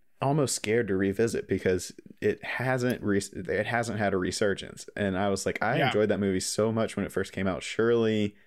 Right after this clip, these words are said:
Speaker 1: if it was as good as I remembered it being, there would be a resurgence." And so I
Speaker 2: Yeah.
Speaker 1: was like, "Oh, I'm not gonna like it as much when I rewatch it." And I think I liked it more the second time.
Speaker 2: Yeah.
Speaker 1: Especially,
Speaker 2: Yeah.
Speaker 1: you know, knowing everything that we know about him now that we've learned this week.
Speaker 2: Yeah.
Speaker 1: So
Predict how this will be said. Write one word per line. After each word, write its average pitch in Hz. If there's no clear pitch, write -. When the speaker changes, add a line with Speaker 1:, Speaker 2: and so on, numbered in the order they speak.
Speaker 1:
if -
it 92
was 95
as 92
good 92
as 95
I 90
remembered 92
it -
being, 87
there 104
would 95
be 95
a 90
resurgence." 90
And 98
so 104
I 95
Speaker 2:
Yeah. 98
Speaker 1:
was 95
like, 95
"Oh, 127
I'm 107
not 104
gonna 117
like 117
it 107
as 95
much 92
when 101
I 98
rewatch 95
it." 156
And 107
I 107
think 151
I 147
liked 151
it 120
more 139
the 123
second 101
time. -
Speaker 2:
Yeah. 127
Speaker 1:
Especially, 113
Speaker 2:
Yeah. 98
Speaker 1:
you 104
know, 98
knowing 98
everything 95
that 92
we 92
know 92
about 90
him 92
now 92
that 90
we've 90
learned 104
this -
week. -
Speaker 2:
Yeah. 143
Speaker 1:
So 95